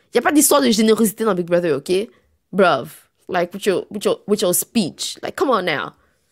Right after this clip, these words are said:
Huh. Anyways, euh, mais oui, fait que là, on annonce la compétition. C'est comme une compétition où tu dois mettre les boules dans les, dans les tubes des adversaires, puis l'adversaire se fait éliminer.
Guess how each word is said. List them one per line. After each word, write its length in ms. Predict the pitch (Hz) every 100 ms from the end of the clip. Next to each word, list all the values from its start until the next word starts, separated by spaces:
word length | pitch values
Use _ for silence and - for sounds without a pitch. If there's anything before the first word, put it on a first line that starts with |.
| _ _
Huh. 280 | - 175 139 _ _ _ - _ _ -
Anyways, 680 | 233 233 190 156 160 165 - _ -
euh, 340 | 196 196 196 - -
mais 320 | 214 214 202
oui, 160 | 208 -
fait 100 | 240
que 40 |
là, 160 | 254 285
on 100 | 220
annonce 320 | 185 196 240
la 100 | -
compétition. 680 | - - 175 - 196 180 294 - - _ -
C'est 180 | -
comme 200 | 233 240
une 100 | 254
compétition 440 | 226 196 202 226 226
où 40 | 202
tu 140 | -
dois 140 | 185
mettre 200 | 190 214
les 120 | 202 196
boules 500 | 170 214 233 247 269 _ _ -
dans 380 | 185 196 202 202
les, 760 | 202 190 190 185 185 180 175
dans 200 | 170 180
les 320 | 175 175 170 175
tubes 260 | - 247
des 160 | 208 196
adversaires, 540 | 180 170 - 196 196
puis 100 | 233
l'adversaire 360 | 175 175 170 208
se 100 | 208
fait 200 | 196 170
éliminer. 600 | 202 202 190 185 185 196